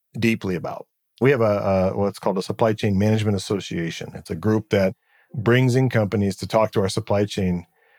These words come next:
students. And they have one-on-ones and a lot of roundtables. In fact, just this week is we're, we're having it.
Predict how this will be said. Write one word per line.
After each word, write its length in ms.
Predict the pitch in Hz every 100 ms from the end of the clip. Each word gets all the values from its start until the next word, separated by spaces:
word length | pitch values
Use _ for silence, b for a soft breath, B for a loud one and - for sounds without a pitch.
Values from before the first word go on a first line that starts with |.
| _
students. 580 | - 170 160 90 - - _ _ _
And 640 | - 110 104 101 98 98 -
they 140 | - 98
have 260 | 101 92 - -
one-on-ones 760 | 98 117 117 107 110 113 113
and 120 | 104 92
a 80 |
lot 200 | 92 101
of 140 | 101 92
roundtables. 540 | 101 107 101 104 101
In 60 | 98
fact, 280 | 107 98 -
just 220 | 104 -
this 160 | 101
week 260 | 143 143 -
is 140 | 85
we're, 120 | 87 87
we're 160 | 90
having 320 | 95 165 190
it. 200 | 113 -